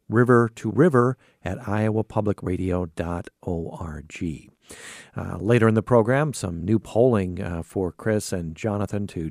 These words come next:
chew over ahead of the Iowa caucuses. Uh, also a disturbing rise in hate towards Arab Americans, Muslims, and Jews in this country. Donald Trump's, uh, children testifying today in,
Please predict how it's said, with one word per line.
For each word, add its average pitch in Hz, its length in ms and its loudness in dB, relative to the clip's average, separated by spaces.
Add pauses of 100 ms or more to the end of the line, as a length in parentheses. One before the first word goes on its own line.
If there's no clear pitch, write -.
chew 110 280 0
over 104 460 2 (460)
ahead 113 140 2
of 98 140 2
the 92 140 -2
Iowa 98 380 0
caucuses. 131 840 -2
Uh, 95 180 0 (420)
also 123 380 6
a 107 100 6
disturbing 110 560 2
rise 110 400 4
in 92 100 0
hate 120 340 2
towards 107 500 0 (600)
Arab 110 260 6
Americans, 113 680 2
Muslims, 117 580 -4
and 80 140 -8
Jews 120 400 2
in 117 80 2
this 113 220 0
country. 127 440 -2 (240)
Donald 117 340 4
Trump's, 123 520 0
uh, 92 240 -2
children 139 500 2
testifying 110 720 0
today 107 360 0
in, 104 360 -4